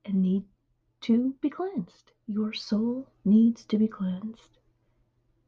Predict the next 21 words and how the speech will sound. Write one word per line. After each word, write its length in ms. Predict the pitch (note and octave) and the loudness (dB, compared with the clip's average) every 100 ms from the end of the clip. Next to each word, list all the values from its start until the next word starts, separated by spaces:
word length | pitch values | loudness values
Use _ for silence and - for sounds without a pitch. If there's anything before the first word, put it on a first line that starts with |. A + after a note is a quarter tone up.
| _ | _
A 180 | - A3 | 4 4
K 280 | A#3 B3 A3+ | 4 4 4
A 400 | - A3+ B3+ C4+ - _ _ _ _ _ | 4 0 0 -4 -10 _ _ _ _ _
repent. 840 | F3 F3+ - - F3+ A3 - - _ _ _ _ _ - | -6 -6 -8 -10 -8 -10 -14 -20 _ _ _ _ _ -10
Repent 580 | G#3+ - - B3+ C4 C#4 | -8 -8 0 4 6 4
does 200 | G#3 F#3 | -4 -2
not 600 | G3 F#3+ F#3+ G3 A#3 - - _ | 2 4 4 2 0 -6 -20 _
mean 600 | - G3+ G3 F#3 F3+ F#3+ - _ _ _ _ _ - | 2 2 4 2 -2 -4 -10 _ _ _ _ _ -12
to 140 | G#3+ - | -12 -6
just 540 | - F#3 F#3+ - - - | -4 -2 -4 -8 -14 -8
ask 360 | F#3+ G3 - - - | -6 -6 -10 -14 -6
for 400 | F3+ F3 G3 - _ _ | -4 -4 -6 -12 _ _
forgiveness, 840 | - A3+ B3 C#4+ - G#3+ G3+ - - _ _ _ _ _ | -6 -4 -2 -4 -6 -12 -12 -18 -20 _ _ _ _ _
although 520 | G3 F#3 A#3 D#4 B3+ C#4 - | -2 2 2 2 0 -4 -4
asking 420 | F#3+ G3 - A3 | -4 -4 0 -2
for 260 | G#3+ A3 G3+ | 0 -4 -4
forgiveness 720 | - C4+ A3+ F#3 F#3+ B3 - _ | -4 -2 -2 0 0 0 -4 _
is 260 | G3+ E3+ A#3 | -2 0 2
important. 680 | B3 - F4+ D#4+ - A3+ _ _ _ _ _ _ _ _ _ _ - | 2 2 -4 -4 -8 -12 _ _ _ _ _ _ _ _ _ _ -2
You 140 | G3+ | 4
must 800 | G3+ G3 G3+ A3 C4 C4+ - - | 6 6 6 4 0 -4 -16 -20